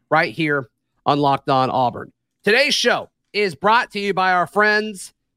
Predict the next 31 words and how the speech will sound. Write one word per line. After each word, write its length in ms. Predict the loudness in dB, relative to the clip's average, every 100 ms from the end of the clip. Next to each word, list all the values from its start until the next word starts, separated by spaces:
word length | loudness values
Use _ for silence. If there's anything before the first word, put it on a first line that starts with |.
| _
at 220 | -4 -4 -4
Athletic 640 | -2 -2 0 -2 -2 -6 -2
Brewing, 540 | 0 0 -2 -6 -10 -10
and 220 | -8 -4
they 160 | -2 -4
bring 320 | -4 -4 -2
you 120 | -4
your 200 | -2 -4
game 380 | -2 0 0 -2
changer 560 | -4 -4 -4 -2 -2
of 320 | 2 2 0 -2
the 80 |
week, 280 | -2 -2 -2
brought 180 | 0 0
to 60 | 0
you 40 |
by 140 | 0
the 160 | 0 0
Athletic 400 | -2 -2 -4 -2
Brewing 240 | -4 -2
Company. 460 | -2 -2 0 -2 -4 _ _ _
Much 260 | -2 -2 -2
like 220 | -4 -4
Jalen 580 | -6 -2 -2 -2 -8 -8
Simpson 680 | -6 -4 -4 -4 -8 -8 -12 _ _ _ _
was 180 | -4 -2
a 60 |
game 300 | -4 -4 -6
changer, 540 | -6 -6 -6 -4 -4 -4
Athletic 460 | -2 0 2 0 0
Brewing 520 | 0 0 2 0 -4